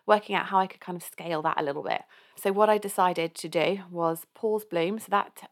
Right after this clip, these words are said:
will stop. Uh, so it's currently running the last cohort till the, um, beginning of August. And I will look at bringing that back in, in twenty twenty-four,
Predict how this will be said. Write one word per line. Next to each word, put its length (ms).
will 220
stop. 400
Uh, 140
so 100
it's 100
currently 320
running 460
the 80
last 280
cohort 440
till 180
the, 300
um, 240
beginning 320
of 100
August. 500
And 120
I 80
will 300
look 220
at 80
bringing 260
that 140
back 360
in, 320
in 200
twenty 280
twenty-four, 680